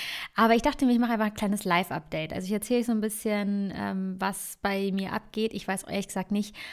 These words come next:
ob ich auf dem Podcast schon erzählt habe, dass ich schwanger bin. <laughs> Ob das in meiner letzten Folge vorkam, ich bin mir gar nicht sicher. Falls nicht, jetzt wisst ihr es. Äh, aber wisst ihr wahrscheinlich sowieso wegen Instagram.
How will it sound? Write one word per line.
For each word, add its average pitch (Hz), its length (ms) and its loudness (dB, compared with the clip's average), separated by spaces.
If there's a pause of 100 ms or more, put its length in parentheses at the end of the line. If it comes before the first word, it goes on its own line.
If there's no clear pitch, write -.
(160)
ob - 160 2
ich 262 120 4
auf 220 120 0
dem 196 120 -2
Podcast 220 400 -4
schon 202 100 0
erzählt 196 260 -4
habe, 196 240 -2
dass 180 360 -4
ich 185 440 -2
schwanger 202 520 2
bin. 320 160 2 (260)
<laughs> 240 180 10 (380)
Ob 208 220 -2
das 214 180 0
in 208 80 -2
meiner 202 140 0
letzten 202 320 -2
Folge 196 240 -4
vorkam, 220 420 -6
ich - 140 -10
bin 214 140 0
mir 208 100 0
gar 196 120 -2
nicht 196 160 -2
sicher. 254 360 -2 (960)
Falls 220 240 0
nicht, 277 460 2 (180)
jetzt 170 300 -6
wisst 196 240 -2
ihr 214 160 2
es. 240 120 -2 (460)
Äh, 196 480 2 (160)
aber 190 260 2
wisst 175 160 -2
ihr 185 100 2
wahrscheinlich 175 340 -2
sowieso 190 400 -2
wegen 180 160 -2
Instagram. 202 600 2